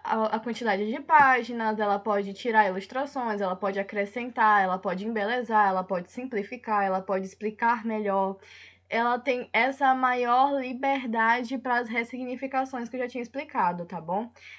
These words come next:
Assim, a adaptação geralmente, é, vai caminhar pela tradução cultural, porque ela facilita a leitura do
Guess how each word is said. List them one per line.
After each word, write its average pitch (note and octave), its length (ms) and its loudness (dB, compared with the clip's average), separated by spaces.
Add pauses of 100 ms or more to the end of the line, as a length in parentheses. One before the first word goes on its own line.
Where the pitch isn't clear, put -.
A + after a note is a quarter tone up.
(140)
Assim, D4 560 0 (180)
a F4+ 240 4
adaptação D4 640 -2
geralmente, D4 720 -4 (220)
é, G#3+ 220 0
vai A#3 260 0
caminhar C#4 680 -4
pela D4 200 2
tradução C#4+ 440 -4
cultural, D#4 500 0
porque A3 200 -10
ela G#3 160 0
facilita A3+ 800 -4
a A3+ 160 2
leitura B3 520 -4
do B3 440 -6